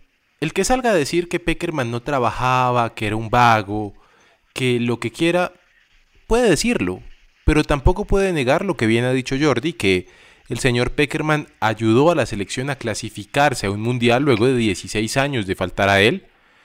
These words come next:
Nos llevó hasta cuartos de final, que ha sido la mejor presentación en la historia de una selección Colombia en un mundial. Sacó un goleador, que fue James Rodríguez, independientemente de la actualidad del jugador. Y el que salga a decir cosas de Pekerman es porque realmente no conoce lo que sucede adentro.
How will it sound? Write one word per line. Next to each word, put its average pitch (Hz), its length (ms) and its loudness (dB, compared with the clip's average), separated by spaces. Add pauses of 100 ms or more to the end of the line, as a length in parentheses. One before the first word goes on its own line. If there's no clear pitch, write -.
(380)
Nos 127 200 4
llevó 117 240 6
hasta 135 220 -2
cuartos 139 340 0
de 131 100 -2
final, 110 380 -2
que 120 120 -2
ha 101 80 -2
sido 127 280 -2
la 127 100 -2
mejor 107 300 -2
presentación 127 840 -2
en 165 160 -6
la 123 80 -2
historia 143 580 2
de 107 80 2
una 127 160 -2
selección 117 480 -2
Colombia 123 320 2
en 113 80 -2
un 113 100 -4
mundial. 110 480 -4 (440)
Sacó 139 340 2
un 151 120 0
goleador, 156 500 4
que 98 120 -4
fue 107 160 -4
James 123 240 0
Rodríguez, 147 500 0
independientemente 180 920 -2
de 98 120 0
la 90 60 -2
actualidad 104 520 0
del 117 140 -2
jugador. 143 500 2 (1120)
Y 156 180 4
el 135 140 2
que 143 120 -2
salga 165 260 0
a 190 40 4
decir 147 280 -2
cosas 113 360 0
de 104 100 -6
Pekerman 107 640 -4
es - 100 -12
porque - 260 -2
realmente 123 600 -2
no 131 200 -6
conoce 127 580 -4
lo 101 120 -6
que - 140 -8
sucede 110 360 -4
adentro. 104 460 -4